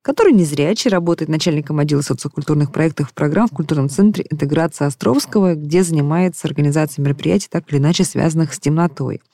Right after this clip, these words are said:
Иван Хватов, эволюционный психолог, кандидат психологических наук, который умеет видеть взаимосвязи и эволюцию, в том числе и страхов, причём у животных тоже.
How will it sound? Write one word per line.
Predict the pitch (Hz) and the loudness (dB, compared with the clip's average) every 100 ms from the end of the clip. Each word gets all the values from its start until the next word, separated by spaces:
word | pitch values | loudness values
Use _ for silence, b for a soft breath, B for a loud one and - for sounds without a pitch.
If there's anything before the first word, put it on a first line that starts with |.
| _ | _
Иван | 220 180 208 | 0 2 0
Хватов, | 202 - 180 202 190 160 - - | 0 -2 2 2 2 -2 -6 -6
эволюционный | 160 160 151 175 156 147 | 0 0 0 0 0 0
психолог, | - 151 - 247 277 226 | -4 -4 0 2 2 2
кандидат | 190 156 151 196 | 0 0 -2 -4
психологических | - - 165 156 151 151 - 143 - | -4 -6 -2 -2 -4 -8 -8 -12 0
наук, | 151 143 233 - | 2 4 2 0
который | 175 - 170 160 151 | -6 0 2 2 0
умеет | - 156 151 147 143 | -2 0 2 0 -2
видеть | 147 143 139 | -4 -2 -2
взаимосвязи | 143 147 139 143 - 147 175 185 170 160 - | 0 0 0 -4 -2 0 2 2 2 -2 -2
и | - 147 | 0 0
эволюцию, | 139 147 147 143 - - 131 131 127 _ _ _ | 2 2 2 0 -4 -8 -6 -4 -8 _ _ _
в | |
том | 190 196 | 2 2
числе | 170 - 151 | 0 -2 -6
и | 147 | -6
страхов, | - 170 226 262 247 B B B | -4 -2 0 0 -4 B B B
причём | - 190 - 196 208 | -4 -2 2 4 6
у | |
животных | 170 139 123 160 226 - | 4 2 0 0 -2 -4
тоже. | - - - | -4 -4 -6